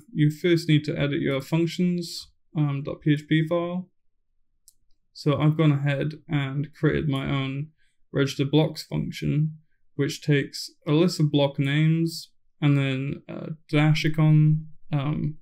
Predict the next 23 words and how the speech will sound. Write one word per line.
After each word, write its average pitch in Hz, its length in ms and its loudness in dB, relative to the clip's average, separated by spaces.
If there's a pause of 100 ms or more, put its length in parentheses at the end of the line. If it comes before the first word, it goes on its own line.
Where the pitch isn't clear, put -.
(160)
names, 151 600 4
which 156 240 -4
means 135 600 -4
the 139 260 -4
icon 139 320 0
that - 160 -6
shows 139 240 -2
up 135 160 -6
in 135 120 -2
the 135 140 -4
editor 151 440 2
when 143 120 2
you 139 140 -4
add 135 140 -6
the 127 60 -4
block. 151 340 -2 (760)
And 143 160 4
then 139 100 4
I 135 80 0
combine 143 720 2
the 147 80 0
two 151 220 6
arrays 147 680 2